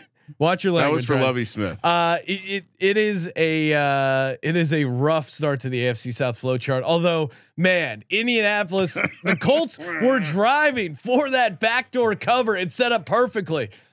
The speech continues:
Speaker 1: They were down nineteen to ten. They were gonna get a garbage touchdown that no one cared about, and then the receiver fumble. I, the, the receiver fumbles are what have killed more bets to me than my entire life. Uh, what a, what a wild ride, though, Ron.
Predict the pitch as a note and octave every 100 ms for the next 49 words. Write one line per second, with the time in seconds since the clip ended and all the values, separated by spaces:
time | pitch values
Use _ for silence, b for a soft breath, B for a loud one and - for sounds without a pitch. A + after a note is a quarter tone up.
0 | _ E3+ F3+ F3 F#3 G#3+ B3+ A3+ A3+ G#3+
1 | A3 G#3+ - F#3 E3+ E3 B - E3+ E3+
2 | D#3+ A3+ C4+ A#3 G#3+ F3 F#3+ E3+ - F3+
3 | D#3+ F3+ F3 E3+ D3+ E3+ A3+ A#3+ F3 F3+
4 | E3+ D#3+ D3 D3+ D#3 b b _ - E3+
5 | F3 F3+ F3 E3 G3 F3 E3+ - E3+ C#3
6 | D#3 A3 B3+ C4+ B3 C4+ C4+ - E4 G4
7 | C#4+ - B3 C4 G3+ D3+ C3 b b b
8 | - G#3 G#3+ G#3+ G#3 F#3+ - A3 B3 A3
9 | G3 A3 F3 F#3+ F#3+ - F3+ E3+ E3 D#3
10 | D3+ C#3+ C3 D3 C3+ B2+ A2+ b b b
11 | - C#3+ C#3 C3 B2+ A#2+ _ _ _ _
12 | F#3 G#3 F#3+ E3 B3 B3+ G3+ F#3 C#3 A2+
13 | G2+ E2+ C2 C#2